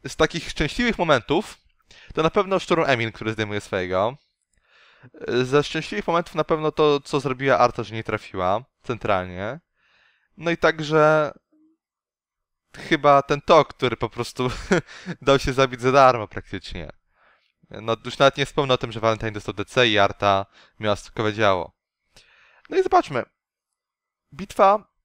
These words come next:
tak naprawdę nie do wygrania w pewnym momencie. Można uznać, że to jest przegrane, nie ma szans. A takie coś się dzieje. To jest ponowny przykład tego, dlaczego nigdy nie można być pewnym zwycięstwa.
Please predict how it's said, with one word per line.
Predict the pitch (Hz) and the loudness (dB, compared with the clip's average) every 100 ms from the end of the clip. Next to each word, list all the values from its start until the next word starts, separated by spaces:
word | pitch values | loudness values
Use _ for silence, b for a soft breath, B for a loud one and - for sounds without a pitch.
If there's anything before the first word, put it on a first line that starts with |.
| _ _ - | _ _ -10
tak | 139 | -6
naprawdę | 139 156 147 147 147 | 2 2 4 2 0
nie | 170 | 2
do | 190 | 2
wygrania | 156 143 127 101 | 2 2 2 2
w | |
pewnym | 117 107 | -6 -8
momencie. | 101 95 - 107 - _ _ _ _ - | -6 -8 -4 -2 -2 _ _ _ _ -4
Można | 240 190 | 0 0
uznać, | 185 175 139 | 2 -2 -2
że | 143 143 143 | 2 4 4
to | 165 | 0
jest | 156 | -4
przegrane, | - 143 139 139 135 131 | -4 -4 2 2 2 -2
nie | 135 | -2
ma | 123 | -2
szans. | 110 87 80 - _ b b b - | 0 -2 -4 -16 _ b b b -10
A | |
takie | - 185 165 | -2 0 0
coś | - 127 | -4 -4
się | - | -6
dzieje. | 113 104 85 | -2 -2 -2
To | - | -4
jest | 123 - _ _ | -6 -8 _ _
ponowny | 147 185 185 | 0 0 0
przykład | - - 131 - | -8 -6 -6 -2
tego, | 123 113 113 117 b b b b b _ | -2 2 2 0 b b b b b _
dlaczego | - - 147 131 | -10 -4 -4 -4
nigdy | 131 127 | -6 -6
nie | 123 | -6
można | 113 117 | -6 -8
być | 104 | -8
pewnym | - 110 98 | -4 -4 -4
zwycięstwa. | 90 - 95 - - - | -12 -8 -8 -8 -10 -12